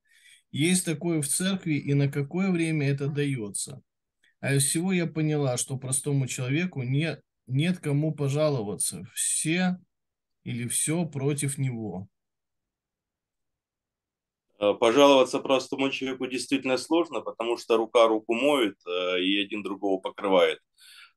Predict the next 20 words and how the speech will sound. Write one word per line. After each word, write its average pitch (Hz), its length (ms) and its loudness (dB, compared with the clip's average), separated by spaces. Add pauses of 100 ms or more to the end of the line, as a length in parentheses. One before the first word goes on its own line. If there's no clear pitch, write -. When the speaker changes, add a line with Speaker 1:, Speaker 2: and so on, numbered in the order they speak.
Speaker 2:
Э, 101 360 6
но 127 180 2
это 143 180 2
смешно 147 480 0
звучит, 123 460 -6
скорее 131 360 2
всего, 143 400 0
это 123 360 0
отмазка 127 600 0
какого-то 107 500 -2
батюшки. 131 640 2 (360)
Э, 107 200 4
это 110 140 4
очень 117 260 0
легко 127 300 2
сослаться 123 600 0
на, 101 1040 0
на 95 380 -2
какого-то 98 1040 4
духовника 110 880 4